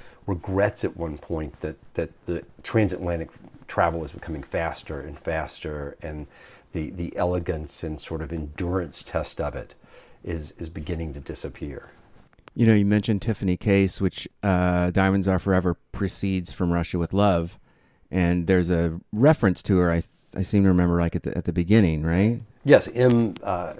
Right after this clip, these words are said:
Speaker 1: asks Bond what's going on with her, and Bond says, "Well, you don't have to worry about her anymore. She's, she's flown the coop," so.
Speaker 2: So this,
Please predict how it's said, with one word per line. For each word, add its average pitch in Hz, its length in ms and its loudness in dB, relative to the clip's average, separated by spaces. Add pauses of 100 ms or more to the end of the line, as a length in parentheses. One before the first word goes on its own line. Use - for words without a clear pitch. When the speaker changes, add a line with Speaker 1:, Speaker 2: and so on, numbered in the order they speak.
(500)
Speaker 1:
asks 101 280 0
Bond 85 360 -2
what's 82 180 -6
going 82 320 -4
on 80 420 -8 (160)
with 90 160 -6
her, 76 400 -8
and 78 200 -10 (540)
Bond 76 280 -4
says, 73 220 -8
"Well, 73 320 -6
you 104 80 -2
don't 98 140 0
have 95 160 -2
to - 80 -8
worry 95 200 2
about 80 260 -4
her 82 260 -4
anymore. 73 500 -10 (240)
She's, - 460 -14
she's - 380 -10
flown 82 320 -6
the 76 60 -10
coop," 69 380 -12
so. 71 320 -10 (640)
Speaker 2:
So - 260 4
this, 175 320 6